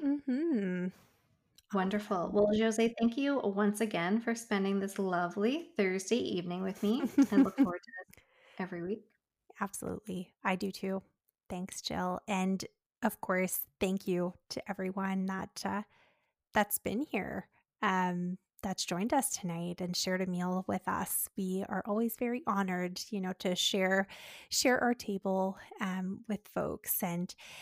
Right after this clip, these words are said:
Speaker 1: you know, one of the things we've said a few times at this <laughs> point is just how strange it is sometimes to be kind of talking into the void, <laughs> right? Not knowing who's listening. Um, so one of the things that we always want to encourage folks to do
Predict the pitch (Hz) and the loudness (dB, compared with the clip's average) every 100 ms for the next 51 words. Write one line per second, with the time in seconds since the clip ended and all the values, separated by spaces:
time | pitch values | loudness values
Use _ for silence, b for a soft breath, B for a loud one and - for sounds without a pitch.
0 | B B B B _ - 247 214 208 208 | B B B B _ 0 6 8 10 8
1 | 208 _ - 247 233 208 226 214 208 214 | 4 _ 2 6 8 6 4 4 4 2
2 | - 196 185 185 185 - _ _ 214 - | 2 4 4 2 -2 -12 _ _ -4 0
3 | 202 - 180 185 220 - 247 - - - | -2 0 -2 -2 -2 0 2 2 0 4
4 | 294 285 320 - 285 - - 262 - 202 | 6 10 8 8 6 6 4 4 4 0
5 | 202 202 202 196 - 196 202 180 185 - | 2 2 4 4 4 2 2 0 0 -2
6 | 196 185 180 185 190 _ _ _ _ _ | -4 -4 -2 -2 -4 _ _ _ _ _
7 | - 190 - 190 - 202 185 185 196 196 | -10 -8 -6 -6 -4 -2 -2 -2 -6 -8
8 | - 349 320 311 294 - 311 285 262 254 | 0 2 4 4 4 6 10 12 12 10
9 | 233 226 226 240 269 254 226 220 226 226 | 8 8 8 8 6 4 4 4 4 4
10 | - 220 220 214 226 B B B B 208 | 2 2 4 2 0 B B B B 2
11 | 202 247 330 320 311 269 254 254 254 - | 4 6 6 8 6 6 2 2 2 4
12 | 226 226 226 226 220 220 208 196 196 - | 6 6 4 4 2 2 2 0 0 -2
13 | 214 - - 208 208 190 196 | -4 -4 -4 0 2 4 2